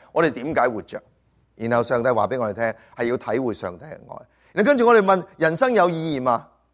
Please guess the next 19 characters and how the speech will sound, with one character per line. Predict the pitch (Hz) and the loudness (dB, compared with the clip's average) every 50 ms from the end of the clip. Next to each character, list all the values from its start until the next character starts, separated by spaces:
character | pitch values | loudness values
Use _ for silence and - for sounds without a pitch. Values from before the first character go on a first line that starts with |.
| _ _ _ _ | _ _ _ _
聖 | - - 131 | -14 -10 -8
經 | 143 156 | -4 -2
話 | 143 117 104 | 0 0 0
畀 | - 127 | 0 -2
我 | 120 107 | -2 -2
哋 | 101 | -2
聽， | 92 113 113 107 107 - _ _ _ _ _ | -2 -2 -2 -2 -4 -4 _ _ _ _ _
你 | _ 104 117 117 | _ -2 0 0
有 | 107 101 104 | 2 0 0
意 | 98 98 98 92 90 87 90 | -2 -6 -12 -14 -16 -12 -6
義， | 113 139 | -6 -4
因 | 139 | -4
為 | 123 110 | -4 -4
係 | 104 92 | -6 -6
預 | 90 95 98 | -8 -12 -10
備 | 87 107 101 92 | -8 -8 -8 -8
緊 | 90 90 95 101 | -8 -10 -12 -10
進 | 104 - 120 104 | -10 -10 -10 -8
入 | 95 | -10